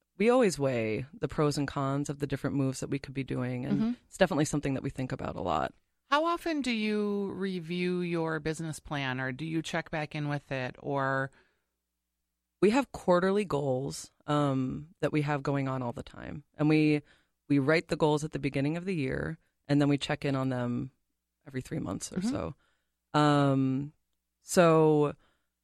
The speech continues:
Speaker 1: we wrote those business plans for the original business concept.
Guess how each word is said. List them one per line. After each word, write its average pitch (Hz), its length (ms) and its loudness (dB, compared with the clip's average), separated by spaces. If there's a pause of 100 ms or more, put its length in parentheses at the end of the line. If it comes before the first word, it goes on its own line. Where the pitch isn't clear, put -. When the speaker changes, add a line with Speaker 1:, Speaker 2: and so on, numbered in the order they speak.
(760)
Speaker 1:
we 190 120 6
wrote 185 280 4
those 220 180 2
business 170 320 -2
plans 143 260 -2
for 151 100 -4
the 139 140 0
original 131 400 -2
business 131 360 -6
concept. - 720 -6